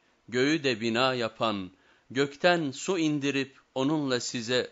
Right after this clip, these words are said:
rızık olarak çeşitli ürünler çıkarandır. Öyleyse siz de bile bile Allah'a ortaklar koşmayın. Eğer kulumuza,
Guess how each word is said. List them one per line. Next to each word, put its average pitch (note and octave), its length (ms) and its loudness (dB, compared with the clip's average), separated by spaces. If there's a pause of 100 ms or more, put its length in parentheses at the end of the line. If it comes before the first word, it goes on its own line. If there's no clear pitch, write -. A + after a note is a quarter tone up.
(120)
rızık D3 380 -2
olarak D3 580 2
çeşitli B2+ 600 -6
ürünler A2 540 0
çıkarandır. G#2 760 -4 (520)
Öyleyse A#2 720 -2 (320)
siz D#3 400 -4
de C3 240 0 (180)
bile C#3 400 2
bile A#2+ 220 2
Allah'a A2+ 640 2
ortaklar G#2 800 -2
koşmayın. D#2 720 -8 (880)
Eğer E3 500 6
kulumuza, C3+ 840 0